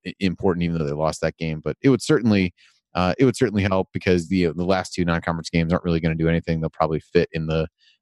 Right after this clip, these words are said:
uh, that quad four group with the, uh, you know, U T Arlington, U C Davis, Montana State, Chicago State games. And, um, so, you know, really last chance to get a marquee win for the better part of, uh, you know, really three weeks, I guess, if you think about it, by the time that game gets over and then,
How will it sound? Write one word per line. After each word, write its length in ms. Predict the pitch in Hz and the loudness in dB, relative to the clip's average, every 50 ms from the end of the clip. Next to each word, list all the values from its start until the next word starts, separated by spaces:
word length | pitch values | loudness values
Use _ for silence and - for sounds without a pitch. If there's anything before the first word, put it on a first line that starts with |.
| _ _ | _ _
uh, 220 | 78 76 76 76 73 | -4 -2 -2 -2 0
that 180 | 76 85 - | -2 -2 -2
quad 280 | - - 90 82 80 - | 0 0 2 2 0 0
four 220 | - - 82 80 | -2 -4 -4 -2
group 240 | 76 82 85 82 - - | 0 0 0 0 0 0
with 140 | 80 78 - - - | -2 -2 -2 -2 -2
the, 220 | 80 78 78 76 78 | -2 0 2 2 2
uh, 240 | 78 78 78 78 82 90 | 2 2 2 0 -2 -2
you 120 | 87 82 | -4 -2
know, 40 | 78 | -2
U 180 | 78 78 82 - | -2 -4 -6 -4
T 140 | - 85 80 | 0 0 2
Arlington, 480 | 80 80 80 78 - - 82 78 78 | 2 2 0 -2 -4 -4 -4 -2 -2
U 80 | 78 78 | -2 -4
C 160 | - - 78 | -4 -4 -2
Davis, 340 | 76 78 80 76 73 - - | -2 -2 -2 -2 -4 -8 -8
Montana 320 | 73 76 - 85 78 73 | -10 -4 -4 -4 -4 -4
State, 220 | - - 78 - - | -4 -4 -4 -4 -4
Chicago 300 | - - 80 80 76 71 | -4 -2 -2 -2 -2 -2
State 280 | - - 73 73 - | -2 -2 -2 -2 -2
games. 320 | - 76 76 76 76 - 71 | -4 -6 -4 -4 -6 -6 -8
And, 140 | 71 76 - _ _ - - - _ _ _ - | -10 -12 -14 _ _ -20 -20 -20 _ _ _ -10
um, 260 | - 80 80 80 80 - _ _ | -8 -8 -8 -10 -12 -14 _ _
so, 220 | - - 80 78 - _ _ | -2 -2 -2 -2 -2 _ _
you 120 | 73 87 | -2 0
know, 60 | 85 | 0
really 200 | 82 95 92 85 | 2 2 2 2
last 220 | 82 87 87 85 - | 2 0 0 -2 -2
chance 200 | - 90 85 - | -2 -2 -2 -2
to 60 | - | -2
get 100 | 87 82 | -2 0
a 20 | 85 | 2
marquee 320 | 87 87 90 - - 87 | 2 2 0 2 0 0
win 240 | 82 90 92 87 85 | 2 2 2 2 0
for 240 | - - 82 85 80 | -4 -4 -4 -2 -2
the 80 | 82 | -2
better 240 | 82 82 95 107 101 | 0 0 0 0 0
part 320 | - - - 98 95 90 90 | -2 0 2 2 2 4 2
of, 240 | 85 80 - - _ _ _ - - - _ _ _ _ | 0 -2 -6 -16 _ _ _ -20 -20 -20 _ _ _ _
uh, 240 | 92 92 90 87 80 - - | 0 2 2 2 0 -2 -6
you 160 | - 92 104 | 0 2 2
know, 80 | 95 85 | 4 4
really 220 | 90 113 117 90 | 4 4 2 2
three 300 | - - - 90 101 95 | 0 -4 0 2 2 2
weeks, 280 | 87 98 113 110 - - | 4 2 0 0 -2 -4
I 60 | 78 | -2
guess, 160 | 85 90 - | -2 -2 -2
if 80 | 78 78 | -2 -6
you 60 | 80 | -4
think 180 | - 101 95 | -4 -2 -4
about 240 | 90 71 78 80 78 | -2 -2 0 0 0
it, 100 | 76 71 | 0 -2
by 80 | 80 80 | -2 -4
the 80 | 78 | -4
time 220 | 76 - 92 85 82 | -4 -2 -2 0 0
that 160 | 87 87 - | 0 0 0
game 160 | 92 87 87 | 0 0 0
gets 160 | 82 80 - | -2 0 0
over 320 | 87 87 87 90 90 87 85 | 2 2 2 2 0 0 0
and 120 | 76 78 | 0 0
then, 240 | 82 82 80 82 | 0 0 0 -2